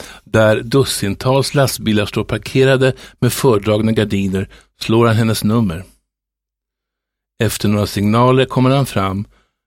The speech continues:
men bara till en telefonsvarare. "Hej, det här är Lea. Jag kan inte ta ditt samtal just nu, men lämna ett meddelande eller försök senare." Medan han bromsar lätt före bron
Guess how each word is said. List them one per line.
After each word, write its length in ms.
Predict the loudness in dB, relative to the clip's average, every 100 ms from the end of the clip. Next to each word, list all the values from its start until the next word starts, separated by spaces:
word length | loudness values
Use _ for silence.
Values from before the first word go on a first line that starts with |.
| -6
men 120 | -2
bara 240 | 0 0 -2
till 200 | 0 2
en 160 | 0
telefonsvarare. 920 | -2 -4 -2 -2 -2 -4 -6 -6 -8 -10 _ _ _ _ _ _ _ _ _ _ _ _ _ _ 0
"Hej, 280 | 4 6 4
det 100 | 4
här 140 | 4
är 80 | 4
Lea. 420 | 4 2 2 0 -4 -14 -2
Jag 200 | 0 2
kan 140 | 2
inte 180 | 2 0
ta 220 | 0 2
ditt 140 | 0 0
samtal 400 | 0 0 0 0
just 220 | 0 0
nu, 240 | 2 2 2
men 380 | 2 4 4 4
lämna 280 | 4 4 2
ett 180 | 2
meddelande 600 | 2 4 2 2 0 -2 0
eller 200 | 0 0
försök 380 | -2 -2 -2 0
senare." 460 | 0 0 -4 -8 -12 _ _ _ _ _ _ _ _ _ _ _ _ _ _ _ _ _ _ _ 0
Medan 260 | 2 4
han 160 | 4 4
bromsar 440 | 4 2 2 0
lätt 320 | 2 0 -2
före 280 | -2 2 2
bron 480 | 0 -2 0 -2